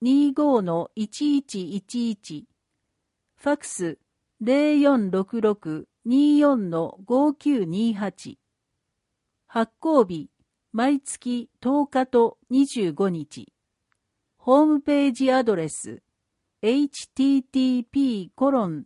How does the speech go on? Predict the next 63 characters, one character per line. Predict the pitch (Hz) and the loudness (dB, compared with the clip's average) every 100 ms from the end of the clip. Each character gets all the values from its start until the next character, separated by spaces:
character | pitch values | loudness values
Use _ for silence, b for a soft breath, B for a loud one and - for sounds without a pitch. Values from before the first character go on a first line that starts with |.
| _ | _
ス | - 247 | -10 -2
ラ | 269 | -2
ッ | |
シ | 294 - 196 | -2 -6 -6
ュ | 185 | -6
ス | - | -6
ラ | 233 254 | -4 -4
ッ | |
シ | - - 175 | -4 -10 -8
ュ | 151 - _ | -8 -14 _
ダ | 202 | -4
ブ | 214 277 | -2 2
リ | 277 285 | 2 2
ュ | |
ー | |
ダ | 254 247 | 2 2
ブ | 254 | 0
リ | 254 262 | 0 0
ュ | |
ー | 240 | 0
ダ | 262 | 0
ブ | 262 | 0
リ | 220 180 | -4 -4
ュ | 165 | -4
ー | 160 | -4
ド | 180 | -4
ッ | 180 _ | -4 _
ト | 190 190 - _ _ | -6 -6 -8 _ _
シ | - - 277 277 277 269 | -18 -4 2 2 2 0
ー | |
ア | 262 | 0
イ | 277 196 165 | 0 -2 -8
テ | - | -4
ィ | 254 262 262 | 0 2 2
ー | |
ワ | 254 254 | 2 0
イ | 185 165 | -2 -4
ド | 175 | -4
ッ | 180 _ - | -6 _ -8
ト | 185 196 _ _ _ | -8 -8 _ _ _
エ | 196 208 | -4 -4
フ | - 285 285 | -2 0 4
ユ | 285 285 240 | 4 4 0
ー | |
ジ | 175 233 | 0 0
ェ | 254 262 | 2 0
イ | 262 | 0
ア | 254 240 | 0 0
イ | 175 - | -4 -6
エ | 196 | -6
ス | 196 - | -6 -6
エ | 285 269 | -2 0
ー | 247 160 | -2 -4
ダ | 185 208 | -4 -2
ブ | 240 | 0
リ | 254 | 0
ュ | 254 | 2
ー | 254 | 2
エ | |
ー | 233 165 147 | 0 -2 -6
ド | 175 | -4
ッ | 175 _ | -4 _
ト | - 185 | -6 -6